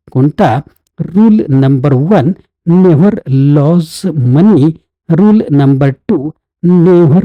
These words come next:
forget rule number one. त्यांनी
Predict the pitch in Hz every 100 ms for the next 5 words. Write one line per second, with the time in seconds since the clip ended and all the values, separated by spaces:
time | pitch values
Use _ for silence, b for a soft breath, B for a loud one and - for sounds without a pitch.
0 | 165 - 123 123 135 165 165 147 113 165
1 | 156 107 107 151 - _ _ _ 120 113
2 | 175 135 147 - _ _ - 185 220 214
3 | 143